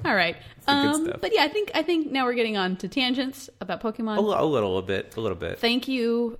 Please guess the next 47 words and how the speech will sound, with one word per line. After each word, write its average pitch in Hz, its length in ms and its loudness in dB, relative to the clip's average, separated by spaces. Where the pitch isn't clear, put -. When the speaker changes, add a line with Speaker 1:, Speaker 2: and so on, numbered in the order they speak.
Speaker 1:
everyone, 214 440 0
for 208 160 -4
listening 208 440 -4
to - 140 -8
our, 180 360 -6
our 185 300 -6
podcast. 330 560 -6
Speaker 2:
Yeah, 381 200 0
it 87 40 -4
means 135 220 -6
so 180 100 -2
much 202 260 -6
to - 160 -12
us. - 260 -14
Speaker 1:
We're 202 180 -2
excited 208 500 -2
to 208 680 -2
start 190 280 -4
talking 196 240 -4
about 190 200 -4
things 190 280 -4
again 202 400 -2
in 190 140 -2
the 175 80 -2
new 185 200 0
year. 277 420 -4
Speaker 2:
Mm-hmm. 107 340 -8
Speaker 1:
And 185 300 -4
we 214 160 -4
love 262 300 -6
you 233 260 -4
very 208 200 -8
much. 262 460 -12
Speaker 2:
We 123 140 -6
love 135 180 -4
you 143 140 -4
very 117 400 0
much. 78 380 -8
Speaker 1:
<laughs> - 20 -20
Speaker 2:
Christine, - 340 -2
Speaker 1:
Love - 100 2
you 285 120 2
so - 260 -6
much. 269 540 -2
Speaker 2:
do 139 80 -4
you 147 80 0
want, 165 200 -2